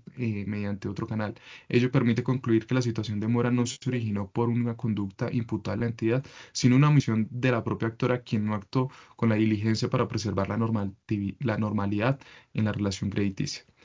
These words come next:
En consecuencia, esta delegatura considera que no existe un nexo causal directo ni jurídicamente relevante entre el bloqueo de la cuenta de ahorros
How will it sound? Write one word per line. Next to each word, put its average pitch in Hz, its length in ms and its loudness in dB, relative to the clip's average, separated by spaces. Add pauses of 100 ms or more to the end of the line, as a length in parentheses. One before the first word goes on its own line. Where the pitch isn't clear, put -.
(180)
En 135 100 4
consecuencia, 151 580 8
esta 135 180 4
delegatura 127 420 6
considera 127 380 4
que 139 120 6
no 123 100 6
existe 139 380 4
un 143 60 8
nexo 139 260 4
causal 117 360 2
directo 135 420 4
ni 131 100 6
jurídicamente 120 720 2
relevante 113 480 2
entre 131 240 4
el 113 80 2
bloqueo 117 340 2
de 147 60 6
la 143 140 4
cuenta 120 280 0
de 131 60 6
ahorros 131 380 2